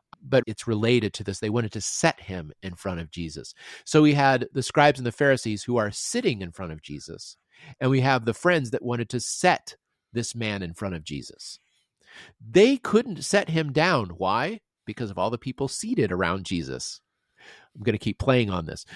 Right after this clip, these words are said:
So they can't get through the crowd because all these people are sitting around waiting for him to do something. But these people have business. We have a friend. He needs to be healed. Jesus isn't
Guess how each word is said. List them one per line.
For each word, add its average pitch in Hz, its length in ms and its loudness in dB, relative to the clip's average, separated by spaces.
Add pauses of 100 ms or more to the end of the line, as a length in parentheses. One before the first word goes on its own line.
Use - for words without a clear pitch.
(160)
So - 60 -6
they 120 120 -4
can't 196 280 0
get 190 180 0
through 147 160 2
the 123 80 0
crowd 92 560 -4 (380)
because 160 220 0
all 170 140 8
these 170 160 2
people - 220 0
are 139 80 4
sitting 170 400 2
around 143 400 4
waiting 135 380 2
for 123 180 2
him 120 220 0
to 113 80 -6
do 160 200 -2
something. 82 580 -10 (840)
But 208 120 2
these 311 180 6
people 254 280 4
have 220 200 6
business. 214 580 0 (120)
We 202 100 4
have 233 140 8
a 214 60 8
friend. 240 320 6
He 160 100 2
needs 180 200 0
to 180 60 -2
be 160 120 -4
healed. 202 480 -2 (1500)
Jesus 170 460 0
isn't 165 400 2